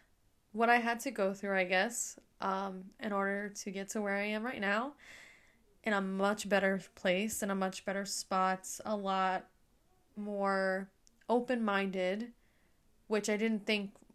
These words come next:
was possible. Um, but I love learning new things.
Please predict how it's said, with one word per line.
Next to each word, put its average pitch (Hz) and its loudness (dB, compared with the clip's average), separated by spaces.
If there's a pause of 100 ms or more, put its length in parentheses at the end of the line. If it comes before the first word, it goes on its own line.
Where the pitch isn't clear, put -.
(140)
was 247 -6
possible. 294 0 (800)
Um, 190 -6 (600)
but 240 2
I 247 6
love 247 6
learning 185 0
new 185 -8
things. 185 -8